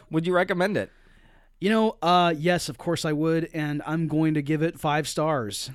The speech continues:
Speaker 1: Uh,
Speaker 2: Wow.
Speaker 1: yeah, the highest rating the dude can give, you know, i-,
Speaker 2: Yep.
Speaker 1: is, is, is for The Witch.
Speaker 2: I would definitely re-, recommend it, too.
Speaker 1: Okay.
Speaker 2: And I'm giving it five stars.
Speaker 1: Nice!
Speaker 2: Yeah.
Speaker 1: Nice!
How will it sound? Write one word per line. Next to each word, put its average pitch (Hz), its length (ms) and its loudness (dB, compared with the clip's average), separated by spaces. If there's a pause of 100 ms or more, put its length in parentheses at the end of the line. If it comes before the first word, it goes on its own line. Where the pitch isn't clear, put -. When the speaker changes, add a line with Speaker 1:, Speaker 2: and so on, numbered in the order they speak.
(140)
Speaker 1:
Uh, 131 60 -4
Speaker 2:
Wow. 127 420 2
Speaker 1:
yeah, 139 220 0
the 131 100 -6
highest 185 340 0
rating 202 280 4
the 175 100 4
dude 180 260 0
can 190 160 0
give, 170 400 4
you 156 100 -2
know, 156 280 -2
i-, 165 80 -6
Speaker 2:
Yep. 170 220 0
Speaker 1:
is, 135 140 -6
is, 147 240 -6
is 160 160 -6
for 175 140 -2
The 170 80 -2
Witch. 165 420 -4 (520)
Speaker 2:
I 143 160 4
would 143 160 0
definitely 147 340 2
re-, 127 160 -4
recommend 147 520 2
it, 117 120 -4
too. 131 400 0
Speaker 1:
Okay. 123 220 -8 (400)
Speaker 2:
And 143 320 2
I'm 160 220 0
giving 151 200 2
it 143 100 0
five 127 340 2
stars. 110 460 -2
Speaker 1:
Nice! 294 680 6
Speaker 2:
Yeah. 143 200 6
Speaker 1:
Nice! 269 540 0